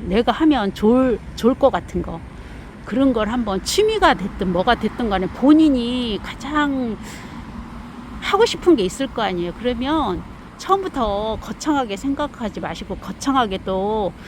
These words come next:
그렇게 뭐 하려고 하지 마시고요. 조그만한 거, 하다못해 내가 그냥 뭐 그림이면은 그냥 그림, 그냥 도화지에다 그림 그리는 걸 한번 취미 삼아서 해보셨다가 좀 내가 그림이 재미가 있어진다 하면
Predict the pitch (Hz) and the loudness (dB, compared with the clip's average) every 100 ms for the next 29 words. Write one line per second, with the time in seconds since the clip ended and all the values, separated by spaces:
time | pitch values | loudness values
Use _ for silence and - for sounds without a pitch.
0 | - - 202 214 208 185 190 - - 180 | -16 -12 -10 -2 0 0 -2 -6 -4 0
1 | 180 170 180 - 320 339 254 254 262 - | 0 0 -4 2 4 4 2 -2 -4 -10
2 | - 190 202 - 302 415 427 440 415 226 | -10 -6 -6 -6 0 0 0 0 0 0
3 | 185 170 175 - - - - - 339 381 | -2 -6 -8 -10 -14 -14 -12 -4 2 4
4 | 320 - 220 214 214 180 165 185 208 202 | 2 0 -2 0 -2 -4 -4 -2 -2 -4
5 | 220 214 240 247 - - - 196 - 254 | -4 -2 -2 -4 -8 -10 -4 -4 2 6
6 | 294 262 214 196 190 196 190 - - 220 | 6 4 0 -2 -4 -4 -6 -6 -6 -4
7 | 233 214 208 - 185 185 - 233 240 208 | -2 -2 -4 -6 -6 -6 0 0 0 -2
8 | 185 - 208 226 190 - 226 214 196 185 | -4 -6 -4 -4 -4 -6 -4 -2 -2 -2
9 | 190 190 - - - 262 254 - 359 392 | -4 -6 -12 -18 -8 -2 -2 0 0 2
10 | 359 247 202 202 285 320 302 - 185 175 | 2 0 0 -2 -2 -2 -2 -4 -4 -2
11 | 208 185 262 240 226 196 196 196 196 - | -2 0 0 0 0 -2 0 0 0 -2
12 | 226 247 214 196 190 208 226 196 190 254 | 0 0 -2 -4 -4 -2 0 -2 0 -2
13 | 247 196 208 240 233 247 233 | -2 -4 -4 -4 -2 -2 -2